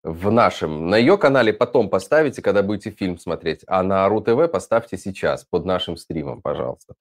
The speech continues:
А, продолжаю принимать тоже вопросы под нашей трансляцией Анне, но, э, Аня, все-таки в продолжении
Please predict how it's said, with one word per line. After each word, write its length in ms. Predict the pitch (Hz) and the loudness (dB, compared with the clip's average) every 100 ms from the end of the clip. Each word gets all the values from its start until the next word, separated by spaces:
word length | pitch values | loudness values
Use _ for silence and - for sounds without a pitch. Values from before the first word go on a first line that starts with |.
| _ - - _ _ | _ -20 -20 _ _
А, 100 | 87 | -2
продолжаю 580 | - 120 135 131 131 107 | 2 6 6 6 4 4
принимать 460 | 113 110 110 95 - | -2 -2 -2 -2 -2
тоже 240 | 90 82 | -2 0
вопросы 500 | 87 - 139 196 131 | -2 0 0 0 -2
под 220 | - 90 | -4 -2
нашей 280 | 92 - 85 | -2 -4 -6
трансляцией 680 | - 85 - 85 78 85 - | -6 -6 -2 -2 -2 -4 -2
Анне, 340 | 87 82 78 | -2 -2 -4
но, 220 | 92 113 - | -2 -2 -2
э, 200 | 92 - | -2 2
Аня, 240 | 104 95 87 | 2 2 -2
все-таки 340 | - - 110 | -8 -8 -6
в 60 | 104 | 0
продолжении 800 | 107 110 104 127 117 104 95 | 2 4 4 2 2 0 -2